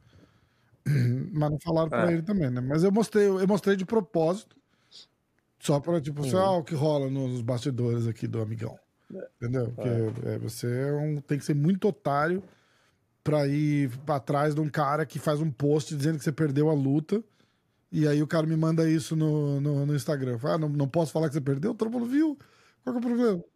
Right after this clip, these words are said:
Speaker 2: É,
Speaker 1: Entendeu?
Speaker 2: é.
Speaker 1: Tipo, caralho.
Speaker 2: Não, e por isso que eu não dou entrevista pra você como
Speaker 1: É,
Speaker 2: se fosse,
Speaker 1: por
Speaker 2: tipo,
Speaker 1: isso
Speaker 2: a
Speaker 1: que eu não dou
Speaker 2: super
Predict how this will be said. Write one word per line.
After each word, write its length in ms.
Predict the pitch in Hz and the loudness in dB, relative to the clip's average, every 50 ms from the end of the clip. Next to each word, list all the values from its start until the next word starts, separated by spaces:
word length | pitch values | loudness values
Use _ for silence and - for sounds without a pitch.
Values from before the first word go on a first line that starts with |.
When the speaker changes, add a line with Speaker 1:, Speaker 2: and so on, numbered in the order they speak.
| _ _ _ - | _ _ _ -6
Speaker 2:
É, 180 | - 139 151 165 | -4 -2 0 4
Speaker 1:
Entendeu? 280 | 170 170 165 185 208 | 4 4 4 4 2
Speaker 2:
é. 20 | 165 | 2
Speaker 1:
Tipo, 300 | 139 147 147 147 135 123 | 0 -2 -2 -2 -4 -6
caralho. 440 | - - 208 208 202 196 170 143 131 - | -4 -2 0 2 2 2 2 0 0 4
Speaker 2:
Não, 160 | 220 277 214 | 6 6 8
e 100 | 156 139 | 6 6
por 160 | 139 143 156 | 4 4 6
isso 160 | 151 185 175 - | 6 6 4 6
que 80 | - | 6
eu 40 | 196 | 6
não 120 | 196 196 | 8 8
dou 140 | 180 165 180 | 6 8 6
entrevista 500 | 185 190 202 185 175 165 170 170 - 190 | 6 6 6 6 6 6 4 2 2 2
pra 160 | 170 175 175 | 4 6 4
você 360 | 175 170 175 160 - - - 170 | 4 4 2 0 -2 -4 -8 0
como 160 | - 196 196 | 4 6 6
Speaker 1:
É, 40 | 190 | 6
Speaker 2:
se 140 | 190 202 196 | 8 6 4
fosse, 260 | 190 185 190 202 233 | 4 4 4 6 6
Speaker 1:
por 40 | 247 233 | 4 4
Speaker 2:
tipo, 80 | 254 | 6
Speaker 1:
isso 80 | 254 202 | 4 4
Speaker 2:
a 40 | 180 | 4
Speaker 1:
que 60 | 277 | 4
eu 20 | |
não 60 | 269 277 | 4 4
dou 60 | 262 | 6
Speaker 2:
super 100 | 269 - | 6 6